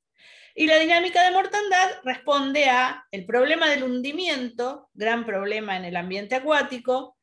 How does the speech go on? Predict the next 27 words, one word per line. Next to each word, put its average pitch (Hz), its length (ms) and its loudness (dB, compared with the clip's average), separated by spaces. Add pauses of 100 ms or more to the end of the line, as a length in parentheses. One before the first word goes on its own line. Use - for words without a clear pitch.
(120)
sobre 190 300 -4
todo 285 280 6
para 208 180 -2
el 190 80 -6
fitoplancton, 226 720 -4
que 185 80 -12
tiene 247 300 -10
que 220 160 -12
quedarse 240 500 0
arriba, 226 720 0
que 196 60 -14
es 185 80 -12
donde 185 220 -10
está 202 200 -2
la 214 140 2
luz, 294 440 -6 (440)
el 233 120 0
problema 240 420 2
del 262 140 -2
pastoreo, 339 880 0 (280)
distintas 226 520 -8
enfermedades 277 960 -2
y 254 200 -10
los 220 200 -4
agentes 202 440 -8
de 170 100 -4
senescencia. 135 1000 -14